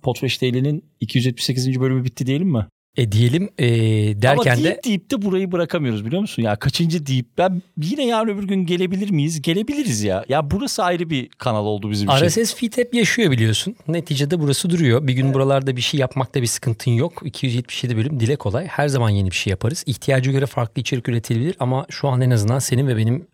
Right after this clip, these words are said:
Speaker 2: içimdeki motivasyon bir senedir, e, bu noktada bir level üste gidip konuşabilmek. Podfresh Daily'nin tüm takipçilerine de buradan ufak bir bilgilendirme yapmış olalım. Olmaz nokta medya sitemiz üzerinden Next in Sound'u bundan sonra takip edebileceksiniz. Bunu niye söylüyorum?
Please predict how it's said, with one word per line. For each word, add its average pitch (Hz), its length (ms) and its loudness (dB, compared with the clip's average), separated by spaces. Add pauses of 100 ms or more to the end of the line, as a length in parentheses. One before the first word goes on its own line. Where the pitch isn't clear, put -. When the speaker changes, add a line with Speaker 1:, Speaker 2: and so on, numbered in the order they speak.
Speaker 2:
içimdeki 117 440 -2
motivasyon 113 600 -2 (100)
bir 139 60 2
senedir, 101 420 -4 (400)
e, 117 180 -2
bu 123 60 2
noktada 123 380 -2
bir 131 80 -2
level 120 160 -2
üste 113 260 -4
gidip 104 200 -2
konuşabilmek. 98 640 -2 (680)
Podfresh 160 560 -2
Daily'nin 143 540 2
tüm 156 240 -2
takipçilerine 113 720 0
de 107 80 0
buradan 107 240 0
ufak 104 280 -2
bir 104 80 -2
bilgilendirme 156 540 0
yapmış 156 340 -2
olalım. 160 300 0 (100)
Olmaz 156 380 0
nokta 127 220 -2
medya 113 480 2 (840)
sitemiz 151 240 2
üzerinden 110 600 0
Next 143 240 -2
in 131 60 2
Sound'u 113 400 -2
bundan 117 220 -2
sonra 110 180 -4
takip 107 260 -4
edebileceksiniz. 107 680 -2
Bunu 170 140 2
niye 131 180 2
söylüyorum? 110 500 -2